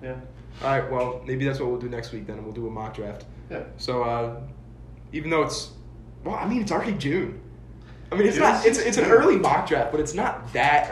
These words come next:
Speaker 2: early.
Speaker 1: We usually do
Speaker 2: It's
Speaker 1: our
Speaker 2: like
Speaker 1: draft in early August. That's kinda creeping up.
Speaker 2: We'll have to
Speaker 1: Corona's
Speaker 2: set
Speaker 1: kinda
Speaker 2: a date.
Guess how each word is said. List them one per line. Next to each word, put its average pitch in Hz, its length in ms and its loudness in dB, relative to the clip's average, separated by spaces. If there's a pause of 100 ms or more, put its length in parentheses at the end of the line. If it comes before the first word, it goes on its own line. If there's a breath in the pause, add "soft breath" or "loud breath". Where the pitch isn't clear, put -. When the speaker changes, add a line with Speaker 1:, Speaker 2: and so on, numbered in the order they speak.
Speaker 2:
early. 107 300 -6
Speaker 1:
We 143 160 -4
usually 254 300 0
do 214 60 -2
Speaker 2:
It's 220 80 4
Speaker 1:
our - 100 6
Speaker 2:
like - 80 -2
Speaker 1:
draft 135 380 4
in 147 60 -4
early 143 240 0
August. 151 580 4
That's 160 160 -10
kinda 220 260 -2
creeping 190 340 -4
up. 175 480 -4 (580)
Speaker 2:
We'll 156 160 0
have - 140 0
to 139 60 -4
Speaker 1:
Corona's - 60 -4
Speaker 2:
set - 120 -2
Speaker 1:
kinda 95 80 -6
Speaker 2:
a 92 40 -10
date. 95 300 -8